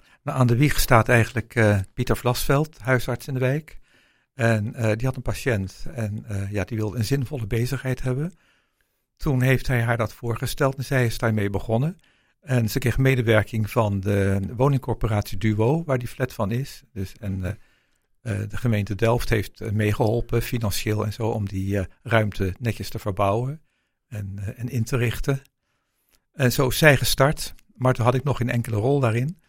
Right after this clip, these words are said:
Maar, ehm, in die tijd was ik net bezig, eh, diaken te worden. En er was een, ehm, een cursus, eh,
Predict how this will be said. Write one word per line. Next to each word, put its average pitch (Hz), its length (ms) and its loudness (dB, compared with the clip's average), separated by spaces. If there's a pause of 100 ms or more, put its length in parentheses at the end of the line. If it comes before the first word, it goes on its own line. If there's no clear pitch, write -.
(380)
Maar, 120 260 -2
ehm, 110 400 0 (360)
in - 160 -6
die 123 100 0
tijd 131 220 2
was 117 140 0
ik - 280 -4
net 123 240 2
bezig, 113 460 0
eh, 113 80 2
diaken 131 420 4
te - 100 -4
worden. 110 360 2
En 117 220 0 (300)
er 123 80 -4
was 117 160 2
een, 113 240 2
ehm, 104 360 4 (960)
een - 140 -8
cursus, 147 500 2
eh, 110 260 2